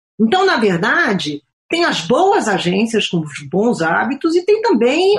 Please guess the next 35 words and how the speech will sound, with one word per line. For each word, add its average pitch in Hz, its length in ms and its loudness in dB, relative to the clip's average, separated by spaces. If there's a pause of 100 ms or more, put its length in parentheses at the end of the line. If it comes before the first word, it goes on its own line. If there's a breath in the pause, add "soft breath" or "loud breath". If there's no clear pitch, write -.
os 233 160 2
bons 330 260 0
clientes, 392 600 0 (320)
também 247 400 2
com 302 160 2
bons 294 260 2
e 330 40 -2
maus 349 260 2
hábitos. 285 720 -4 (100)
Essa 349 240 -2
que 311 100 -2
é 277 40 2
a 247 60 0
verdade. 170 560 -2 (180)
E 233 100 4
as 294 160 0
reclamações 311 800 0
são 403 240 2
muito 403 300 4
parecidas. 165 880 -2
De 190 120 0
repente 320 280 0
você - 80 0
olha 370 220 2
e 403 40 -12
fala - 120 0
assim, - 120 0
"Mas 370 140 0
isso - 100 -4
aí 415 60 4
era 571 120 2
o 571 40 -10
que 554 60 2
eu 571 60 0
queria." 269 540 2